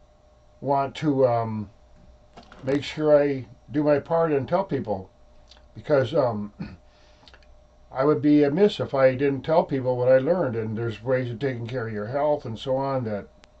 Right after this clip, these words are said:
can really extend your life. I mean, think about it. If you, something that you, there's people out there like me helping and teaching and learning, and I learn and listen from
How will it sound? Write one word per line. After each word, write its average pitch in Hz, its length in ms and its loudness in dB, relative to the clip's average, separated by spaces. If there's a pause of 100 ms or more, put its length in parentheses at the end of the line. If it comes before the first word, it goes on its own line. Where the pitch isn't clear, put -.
(1600)
can 139 160 -4
really 147 260 4
extend 147 460 0
your 139 120 0
life. 139 580 -2 (720)
I 110 80 -10
mean, 120 320 -6
think 160 180 -8
about 131 300 2
it. 104 80 -4
If 104 120 -10
you, 120 440 -6
something 139 320 -4
that 131 220 -2
you, 135 520 0
there's 123 160 -8
people 131 300 -2
out 131 160 0
there 135 260 -2
like 139 240 -4
me 151 300 -2 (560)
helping 143 420 -2
and 135 200 -4
teaching 143 480 0
and 127 120 -4
learning, 139 360 -2
and 123 100 -4
I 131 120 0
learn 147 320 0
and 135 160 -4
listen 139 280 -8
from 120 240 -8